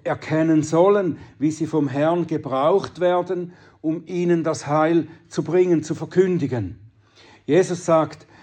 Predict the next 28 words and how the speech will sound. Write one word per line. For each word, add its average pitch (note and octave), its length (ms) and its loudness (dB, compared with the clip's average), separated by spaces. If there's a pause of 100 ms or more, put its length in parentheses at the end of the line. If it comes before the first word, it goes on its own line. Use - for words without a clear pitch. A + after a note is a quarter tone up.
(200)
dass D3+ 220 -4
es D3+ 100 -12
ihn F3 280 -4
beelendet, F#3 880 0
dass D#3 140 -8
die D#3+ 120 -4
Leute, F3+ 460 4
die F3 140 -4
so F3 120 0
lange F3+ 360 2
bei F3+ 160 4
ihm F3 180 2
ausharrten, E3+ 880 -2 (560)
nichts D#3+ 540 -4
mehr F3 320 0
zu F3+ 180 -6
essen G3 460 -4
haben. A#2+ 500 -6 (1700)
Und C#3+ 140 -4
das G#3+ 180 2
ist - 240 -6
interessant, D#3+ 960 -2
nicht D#3 300 -4
wahr? F3+ 440 -2 (400)
Dass D3 220 0
er C#3+ 440 2 (320)
nicht F3 520 2
sagte G3 680 2